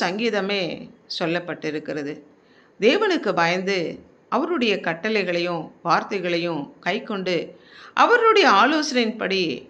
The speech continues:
நடக்கிறோமா என்று நம்மை நாமே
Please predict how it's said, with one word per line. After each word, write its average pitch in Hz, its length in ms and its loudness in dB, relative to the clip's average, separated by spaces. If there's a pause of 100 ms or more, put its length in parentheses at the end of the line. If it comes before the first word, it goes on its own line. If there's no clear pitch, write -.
(100)
நடக்கிறோமா 196 680 -2
என்று 170 280 -4 (320)
நம்மை 180 320 -6
நாமே 165 520 -4